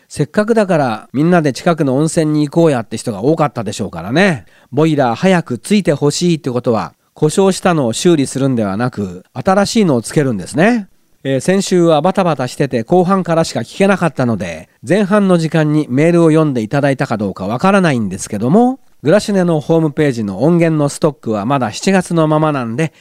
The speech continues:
聞けるのはもう少し後になります。なんて書いてくださいましたけど、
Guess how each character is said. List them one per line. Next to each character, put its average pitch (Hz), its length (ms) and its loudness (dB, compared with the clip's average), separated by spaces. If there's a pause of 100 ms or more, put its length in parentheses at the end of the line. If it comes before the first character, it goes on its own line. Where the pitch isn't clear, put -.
(140)
聞 - 120 -20
け 175 100 2
る 170 80 2
の 139 140 0
は 95 100 -4
も 151 160 2
う - 20 4
少 180 200 -2
し 139 120 -6
後 180 280 2
に 190 80 2
な 160 100 2
り 147 80 0
ま 139 180 0
す。 - 360 -12 (100)
な 139 120 0
ん 135 60 -2
て 123 160 -2
書 156 100 2
い 143 80 -2
て 120 100 -4
く 107 80 -6
だ 117 80 0
さ 139 120 0
い 127 60 4
ま 127 100 2
し 123 60 -8
た 120 120 -2
け 101 100 -4
ど、 82 180 -8